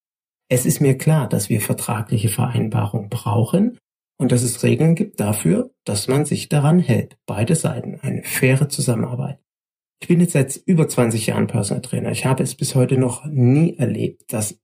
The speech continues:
irgendeine A G B oder irgendeine Regel in der Zusammenarbeit mit meinem Klienten nicht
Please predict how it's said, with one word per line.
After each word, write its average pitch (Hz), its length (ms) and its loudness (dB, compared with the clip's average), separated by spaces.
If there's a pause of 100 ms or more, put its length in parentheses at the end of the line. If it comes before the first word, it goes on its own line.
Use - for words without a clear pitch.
(160)
irgendeine 175 1000 2
A - 100 0
G 117 180 2
B 139 380 2
oder - 340 0
irgendeine 139 600 0
Regel 135 340 2
in - 140 -2
der 107 140 0
Zusammenarbeit 131 640 0
mit - 100 -6
meinem 117 240 2
Klienten 120 640 0
nicht 127 580 2